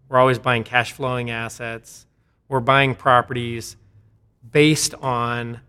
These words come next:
conservative future underwriting. So if there's a lot of scariness in a market, our underwriting is gonna definitely reflect that scariness because we wanna make sure that that asset performs well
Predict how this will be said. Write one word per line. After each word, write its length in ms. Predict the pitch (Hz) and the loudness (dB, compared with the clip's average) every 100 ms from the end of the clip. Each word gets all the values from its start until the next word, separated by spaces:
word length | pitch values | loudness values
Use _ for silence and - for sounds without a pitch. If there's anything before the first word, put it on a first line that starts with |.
| _ _ _ _ _ | _ _ _ _ _
conservative 680 | - 131 - 151 135 135 127 | -8 -6 0 2 2 0 -2
future 400 | - 135 - 120 | -6 -10 -6 -4
underwriting. 500 | 131 131 113 107 107 | -2 -2 -2 -6 -10
So 200 | - 123 | -6 -6
if 120 | 113 | 0
there's 200 | 156 143 | 2 2
a 60 | 123 | 0
lot 260 | 123 131 | 2 2
of 100 | 127 | 2
scariness 720 | - - 147 147 143 127 110 127 | -4 -6 0 2 2 -2 -6 -8
in 80 | 113 | -8
a 60 | |
market, 500 | 110 127 139 113 110 _ _ _ _ _ | -2 0 0 -4 -12 _ _ _ _ _
our 120 | 131 131 | 2 4
underwriting 540 | 143 143 120 117 113 | 4 4 4 2 -2
is 140 | 107 | -6
gonna 300 | 107 113 113 120 _ 113 | -8 -10 -10 -16 _ -4
definitely 400 | 135 131 147 120 | -2 0 -2 -4
reflect 460 | 113 - 135 120 120 | -6 -6 -4 -4 -10
that 200 | 110 - | -12 -12
scariness 720 | - 117 113 110 110 - - _ _ _ _ | -14 -12 -12 -14 -18 -20 -20 _ _ _ _
because 340 | 139 - 131 110 | -10 -4 -4 0
we 140 | 139 | 0
wanna 220 | 139 131 | 2 2
make 160 | 120 113 | 0 -2
sure 260 | - 127 117 | -4 -8 -8
that 200 | 120 - _ | -12 -14 _
that 240 | 127 123 127 | -2 -2 0
asset 460 | 120 120 123 120 - _ _ | -2 -4 -8 -12 -14 _ _
performs 640 | - 123 - 131 127 120 | -12 -8 0 2 0 -2
well 460 | 113 117 113 113 | -8 -8 -4 -4